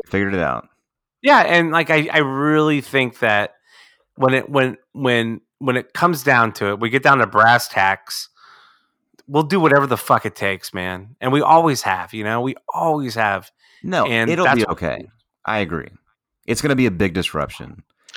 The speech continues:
Speaker 1: and people are gonna lose their jobs, unfortunately, at the top and the
Speaker 2: No.
Speaker 1: bottom.
Speaker 2: Yeah. And I'll tell you what, man, and not to get too political, um, I mean, this obviously is going to make or break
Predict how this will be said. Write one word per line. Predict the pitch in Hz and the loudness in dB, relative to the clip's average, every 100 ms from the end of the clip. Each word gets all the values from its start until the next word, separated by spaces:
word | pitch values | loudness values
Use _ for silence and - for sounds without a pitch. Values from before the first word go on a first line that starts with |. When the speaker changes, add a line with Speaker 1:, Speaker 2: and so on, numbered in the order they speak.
| - - | -20 -10
Speaker 1:
and | 98 - | -8 -2
people | 110 104 | -2 0
are | 98 | 0
gonna | 95 90 | 2 0
lose | 90 | 0
their | 90 87 | -2 -4
jobs, | 92 - - - - | -4 -4 -8 -16 -16
unfortunately, | - 78 78 - 78 78 87 _ _ _ _ _ _ | -14 -8 -8 -8 -10 -10 -14 _ _ _ _ _ _
at | 92 90 | -8 -8
the | |
top | - 92 95 | -2 -2 0
and | 87 | 0
the | 135 | 2
Speaker 2:
No. | 101 | 0
Speaker 1:
bottom. | 60 64 76 - _ _ _ _ _ | -2 -6 -12 -20 _ _ _ _ _
Speaker 2:
Yeah. | 123 120 98 92 _ _ _ _ - - _ - | -6 -4 -4 -6 _ _ _ _ -20 -20 _ -6
And | 127 127 131 | 0 2 2
I'll | 143 | 2
tell | 185 156 | 4 4
you | |
what, | 139 135 | 6 4
man, | 127 117 110 110 - | 2 0 0 -8 -6
and | 131 120 117 _ | -4 -4 -8 _
not | 131 139 151 | 2 4 4
to | 151 | 0
get | 139 135 _ | 0 -2 _
too | - 135 | -4 -2
political, | 131 117 110 117 98 92 98 - _ - _ _ - | -2 0 0 0 -2 -4 -6 -8 _ -20 _ _ 0
um, | 104 98 98 92 - - | 4 4 4 0 -6 -6
I | 120 | -2
mean, | 110 107 | -2 -4
this | - 110 123 - - - | -10 -8 -6 -8 -14 -6
obviously | 117 113 117 110 101 98 - | 4 4 4 -2 -6 -6 -6
is | 98 | -10
going | - 104 101 95 | -8 -4 -4 -6
to | - 95 92 92 - | -8 -8 -6 -10 -10
make | 107 98 95 | -4 -4 -4
or | |
break | 90 95 92 - | -2 -2 -2 -6